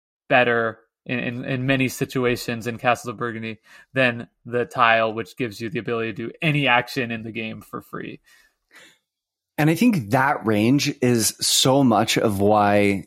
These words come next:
Speaker 2: in the beginning of the podcast, Jake, you were saying, "I don't know why the decisions always feel so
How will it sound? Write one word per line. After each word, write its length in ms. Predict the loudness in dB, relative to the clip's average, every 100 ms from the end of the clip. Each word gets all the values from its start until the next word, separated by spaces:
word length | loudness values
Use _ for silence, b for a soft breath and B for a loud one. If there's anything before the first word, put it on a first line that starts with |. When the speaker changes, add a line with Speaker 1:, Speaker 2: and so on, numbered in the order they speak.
| -2
Speaker 2:
in 120 | 2
the 80 | 4
beginning 480 | 2 0 2 4 4
of 80 | 0
the 100 | 0
podcast, 460 | 2 2 0 0
Jake, 200 | 0 0
you 120 | 2 2
were 120 | 2
saying, 400 | 2 2 0 -4 B B B B
"I 60 | -4
don't 440 | 2 4 4 2
know 160 | 2 4
why 720 | 4 4 4 4 4 2 -2 _ -2
the 160 | -2
decisions 560 | 0 0 2 2 2 2
always 340 | 2 2 2
feel 140 | -2 0
so 180 | -2